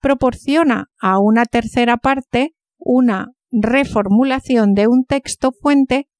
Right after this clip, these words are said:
al que esta tercera parte no tiene acceso directo. Las actividades de mediación de tipo lingüístico que procesan un texto existente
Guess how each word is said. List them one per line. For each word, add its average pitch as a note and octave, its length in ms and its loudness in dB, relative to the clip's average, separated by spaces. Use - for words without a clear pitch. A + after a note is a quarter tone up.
al G#3 240 -2
que G#3 140 2
esta C4 240 -2
tercera B3 480 -2
parte B3 360 -2
no A#3 160 2
tiene A#3 340 2
acceso A#3 520 -2
directo. G3+ 540 -4
Las G3+ 240 0
actividades G3+ 720 0
de F#3 120 0
mediación F#3+ 760 0
de F3 180 -4
tipo G#3 260 0
lingüístico A#3 840 0
que G3+ 140 0
procesan G3 680 -2
un G3 160 2
texto G#3+ 420 -4
existente C4 920 -2